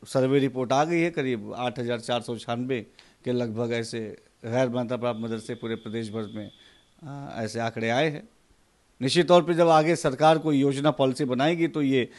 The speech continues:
आंकड़े बहुत मददगार साबित होंगे और योगी सरकार ने लगातार नौजवानों को अच्छी शिक्षा से जोड़कर उनको आगे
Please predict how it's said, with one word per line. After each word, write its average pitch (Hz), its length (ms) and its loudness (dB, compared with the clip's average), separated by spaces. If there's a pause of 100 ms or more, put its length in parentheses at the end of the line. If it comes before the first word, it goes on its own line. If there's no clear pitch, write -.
(200)
आंकड़े 156 340 4
बहुत 143 300 2 (400)
मददगार 123 500 4
साबित 160 360 4
होंगे 165 260 -2
और 160 160 2
योगी 143 260 0
सरकार 147 420 2
ने 151 240 -2 (300)
लगातार 139 680 6 (680)
नौजवानों 151 560 6
को 156 140 2
अच्छी 143 260 0
शिक्षा 139 580 2 (340)
से 151 160 2
जोड़कर 156 380 2
उनको 143 220 0
आगे 135 460 4